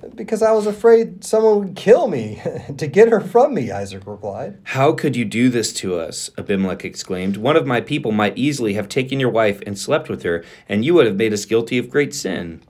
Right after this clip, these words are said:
Speaker 1: Then Abimelech issued a public proclamation. "Anyone who touches this man or his wife will be put to death."
Speaker 2: Conflict over water rights.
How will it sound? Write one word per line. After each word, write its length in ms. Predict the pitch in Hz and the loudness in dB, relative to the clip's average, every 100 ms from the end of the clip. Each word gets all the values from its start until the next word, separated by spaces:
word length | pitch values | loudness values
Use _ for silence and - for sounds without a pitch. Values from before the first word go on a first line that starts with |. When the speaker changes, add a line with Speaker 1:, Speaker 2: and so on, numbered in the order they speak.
| _ _ | _ _
Speaker 1:
Then 180 | 113 151 | -2 2
Abimelech 680 | 151 170 170 143 143 143 - | 4 6 6 4 4 -2 -10
issued 400 | 151 147 - 135 | -8 -6 -4 -4
a 220 | 131 120 | -2 -6
public 580 | 120 113 190 190 190 - | -6 2 2 4 0 -4
proclamation. 800 | - 151 147 123 117 113 98 87 _ _ _ _ | 0 0 0 -4 -4 -8 -12 -14 _ _ _ _
"Anyone 520 | - 240 196 131 85 85 _ _ _ | 4 6 6 2 -4 -10 _ _ _
who 100 | 143 | -2
touches 420 | 131 196 202 185 | 4 4 4 0
this 220 | 202 202 | 0 0
man 280 | 165 170 151 | 4 4 4
or 180 | 107 101 | 0 0
his 240 | 165 214 | 2 2
wife 340 | 127 117 120 117 | 2 0 0 -4
will 120 | 107 | -12
be 140 | 110 101 | -12 -10
put 300 | 98 117 117 | -8 -8 -8
to 100 | 104 | -14
death." 380 | 98 90 - _ _ _ _ _ - | -12 -12 -16 _ _ _ _ _ -8
Speaker 2:
Conflict 480 | 120 127 131 120 | -4 -2 -2 -4
over 180 | 104 104 | -4 -4
water 280 | 104 127 95 | 0 0 0
rights. 460 | 87 90 - - | -4 -10 -12 -14